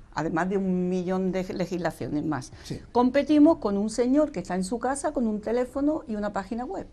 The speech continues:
Speaker 2: Y una, no sé, un, un taquito de tarjetas.
Speaker 1: Y, y las va dando. Y que además
Speaker 2: Mm.
Speaker 1: se anuncia en los mismos portales que nosotros. Claro, si nosotras tenemos que invertir en cada uno de los portales, pon ciento cincuenta euros.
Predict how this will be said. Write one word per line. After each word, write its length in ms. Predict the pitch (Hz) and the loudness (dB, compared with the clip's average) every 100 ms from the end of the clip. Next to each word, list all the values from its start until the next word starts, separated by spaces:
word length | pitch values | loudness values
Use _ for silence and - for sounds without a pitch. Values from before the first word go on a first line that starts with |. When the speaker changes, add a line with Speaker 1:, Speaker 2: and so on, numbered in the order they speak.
| - | -8
Speaker 2:
Y 140 | 196 | -4
una, 680 | 226 240 240 240 233 226 220 202 - 175 - - - - - - 175 160 | -2 0 0 0 -2 -4 -8 -12 -20 -20 -20 -20 -20 -20 -20 -12 -10 -8
no 140 | 180 208 | -4 -2
sé, 200 | 233 127 | -4 -4
un, 200 | 190 196 | -6 -4
un 120 | 208 202 | -4 -2
taquito 320 | 208 226 220 | -2 -2 -4
de 80 | 226 | -6
tarjetas. 520 | 226 277 311 330 - - | -4 0 2 0 -6 -12
Speaker 1:
Y, 240 | 247 - 226 | -12 -8 -4
y 40 | |
las 160 | 202 202 | -2 0
va 100 | 247 | 4
dando. 360 | 330 220 180 - | 4 4 0 -2
Y 220 | 226 202 | -4 0
que 100 | 226 | 0
además 320 | 208 214 262 | 2 4 2
Speaker 2:
Mm. 40 | - | 4
Speaker 1:
se 60 | 285 | 8
anuncia 500 | 311 294 302 339 330 | 8 8 6 4 4
en 140 | 214 | 2
los 100 | 185 | 0
mismos 340 | 196 240 277 294 | 2 4 4 4
portales 460 | 294 285 269 269 277 | 0 2 0 0 0
que 120 | 269 | -2
nosotros. 580 | 254 285 302 190 170 - | 0 2 2 2 -6 -2
Claro, 260 | 233 240 | 0 0
si 100 | 208 | -2
nosotras 560 | 190 190 254 262 220 127 - - - | -6 -2 0 0 -2 -4 -12 -20 -6
tenemos 320 | 214 220 262 | -2 0 0
que 120 | 262 269 | 0 2
invertir 520 | 254 247 233 269 254 | 4 2 0 -4 -2
en 120 | 240 | 0
cada 220 | 240 233 | 2 2
uno 180 | 247 254 | 2 0
de 80 | 247 | 0
los 120 | 254 | -2
portales, 500 | - 240 254 262 277 | 0 0 2 2 2
pon 360 | 233 254 269 269 | 0 0 0 -2
ciento 280 | 254 240 240 | -4 -2 -2
cincuenta 520 | 247 240 233 208 175 | -2 0 0 2 2
euros. 420 | 160 147 151 - | 2 -2 -6 -10